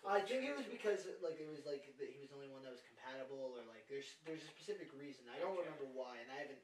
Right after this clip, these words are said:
Speaker 2: read a She-Hulk comic in years, um, 'cause I'm not
Speaker 1: That makes it better that it's not just she did the exact same thing as him, because
Speaker 2: No.
Speaker 1: that's what I thought it
Speaker 2: Yeah,
Speaker 1: was gonna
Speaker 2: no,
Speaker 1: be,
Speaker 2: no,
Speaker 1: and
Speaker 2: no.
Speaker 1: that's, that was another kinda, like,
Speaker 2: Her powers are a little bit different, uh, than Hulk's.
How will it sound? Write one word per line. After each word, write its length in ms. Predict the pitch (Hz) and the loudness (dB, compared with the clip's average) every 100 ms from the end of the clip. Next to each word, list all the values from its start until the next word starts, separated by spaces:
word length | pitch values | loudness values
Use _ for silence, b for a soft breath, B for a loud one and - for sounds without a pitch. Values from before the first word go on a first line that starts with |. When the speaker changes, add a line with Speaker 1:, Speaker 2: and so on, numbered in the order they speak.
| B B - | B B -4
Speaker 2:
read 160 | 135 | -4
a 80 | 127 | -2
She-Hulk 400 | - 135 127 120 | -6 -6 -8 -8
comic 300 | 131 123 117 113 | -12 -12 -12 -16
in 80 | 113 | -14
years, 560 | 127 123 113 104 - - B B B 117 | -6 -6 -6 -8 -14 -20 B B B -16
um, 160 | 110 110 | -14 -12
'cause 160 | 147 131 - - | -10 -10 -12 -12
I'm 80 | 151 | -4
not 80 | 185 | 4
Speaker 1:
That 140 | 262 | 4
makes 160 | 247 - 196 | 4 2 -2
it 80 | 165 | 4
better 320 | 165 139 131 | 4 6 2
that 160 | 127 127 | 0 -2
it's 140 | - | -4
not 220 | 151 139 - | -2 -2 -2
just 220 | 135 120 | -4 -2
she 240 | - 139 | -2 -2
did 160 | 135 127 | -6 -6
the 80 | 123 | -8
exact 400 | 120 - 131 117 - | -10 -4 -2 -2 -8
same 240 | 131 120 113 | -8 -10 -10
thing 80 | 123 107 | -10 -10
as 80 | - - | -14 -12
him, 160 | 123 120 | -12 -8
because 160 | 175 196 | 2 4
Speaker 2:
No. 80 | |
Speaker 1:
that's 200 | 175 - 160 | 4 2 0
what 80 | 147 | -2
I 80 | |
thought 320 | - 143 - 175 | 2 0 2 6
it 0 | |
Speaker 2:
Yeah, 160 | 170 | 8
Speaker 1:
was 80 | 165 | 8
gonna 120 | 185 | 6
Speaker 2:
no, 40 | 185 | 6
Speaker 1:
be, 60 | |
Speaker 2:
no, 80 | 180 | 6
Speaker 1:
and 100 | 175 | 6
Speaker 2:
no. 60 | 165 | 6
Speaker 1:
that's, 200 | 165 - - 156 | 4 0 -8 4
that 160 | 160 | 6
was 160 | 175 165 | 6 4
another 360 | 160 165 147 143 | 2 4 2 0
kinda, 320 | 151 143 135 | 0 0 0
like, 200 | 123 120 196 | -2 2 2
Speaker 2:
Her 80 | |
powers 320 | 196 214 233 233 | 12 12 12 10
are 80 | |
a 80 | 190 | 10
little 160 | 175 165 | 8 4
bit 160 | 156 | 2
different, 400 | - - 107 - - _ _ - | 0 -2 -4 -10 -16 _ _ -6
uh, 280 | 127 120 117 | -4 -4 -4
than 120 | 117 | -6
Hulk's. 480 | - - - - - | -8 -12 -16 -20 -20